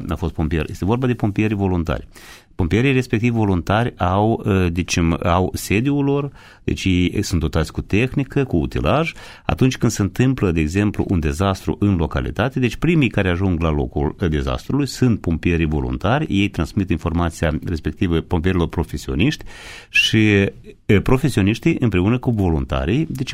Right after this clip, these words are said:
acționează pentru a lichida, deci, eh, consecințele, eh, deci, eh, dezastrului, fie că e vorba de incendiu, fie că este vorba, zici, de inundație, fie că e vorba de alte, eh, alte situații.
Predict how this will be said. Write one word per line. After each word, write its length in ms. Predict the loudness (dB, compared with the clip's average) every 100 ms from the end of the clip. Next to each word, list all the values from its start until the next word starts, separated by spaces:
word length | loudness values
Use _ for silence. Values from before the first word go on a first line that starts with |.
| 0
acționează 640 | -2 -2 0 0 0 -2
pentru 560 | -2 0 0 0 -2 -2
a 340 | 0 2 2 0
lichida, 520 | -2 -4 -2 0 2 2
deci, 220 | 0 0 -2
eh, 180 | 2 0
consecințele, 840 | 2 0 -2 -2 -2 0 0 0 -2 -2
eh, 300 | 0 2 0
deci, 240 | 0 0
eh, 340 | 0 0 0 0
dezastrului, 540 | 0 0 -2 -4 -4
fie 120 | -2
că 120 | 0
e 40 | 0
vorba 320 | 0 0 0
de 380 | 0 -2 -2 -4
incendiu, 580 | -4 -2 0 2 2 -2 -6 -18 -20 -4
fie 140 | -2
că 120 | 0
este 160 | -2 -2
vorba, 360 | 0 0 0 -2
zici, 240 | -2 -4
de 100 | -2
inundație, 600 | -2 -2 0 0 0 -2
fie 160 | -2 -2
că 80 | 0
e 40 |
vorba 220 | 0 0 0
de 140 | 0
alte, 520 | 2 0 2 0 0 -2
eh, 260 | 0 0 0
alte 440 | 0 0 0 0 0
situații. 640 | -2 -2 0 -2 -4 -10